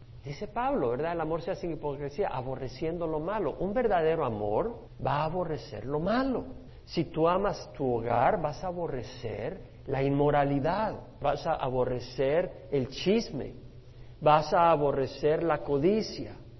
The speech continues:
vas a aborrecer una vida egoísta,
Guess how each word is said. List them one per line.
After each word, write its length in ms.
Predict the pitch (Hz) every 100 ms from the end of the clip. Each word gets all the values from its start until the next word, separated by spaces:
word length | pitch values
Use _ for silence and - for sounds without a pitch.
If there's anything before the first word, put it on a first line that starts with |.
| - - - - - -
vas 300 | 139 143 202
a 200 | 170 165
aborrecer 880 | 147 143 135 131 - 147 160 160 -
una 300 | 151 156 139
vida 360 | 131 151 165 160
egoísta, 840 | 123 117 123 170 185 - - -